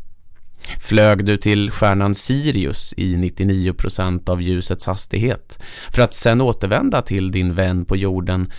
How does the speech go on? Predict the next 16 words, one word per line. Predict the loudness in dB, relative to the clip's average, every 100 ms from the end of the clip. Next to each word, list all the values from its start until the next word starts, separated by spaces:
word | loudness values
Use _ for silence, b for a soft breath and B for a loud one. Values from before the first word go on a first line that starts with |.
| B B B
skulle | -4 2 4
vännen | 4 4 4 2
ha | 0
åldrats | 0 0 0 -2 -2 -4 -8 -10
sjutton | -6 2 2 2 0 0 0
år | 0 -2 0 0 -2 B B
medan | 0 2 2
du | 2 0
bara | 2 2 0
blivit | -2 -2
två | -2 -2
och | 0
ett |
halvt | 0 -2 -4
år | -2 -2
äldre. | -4 -6 -8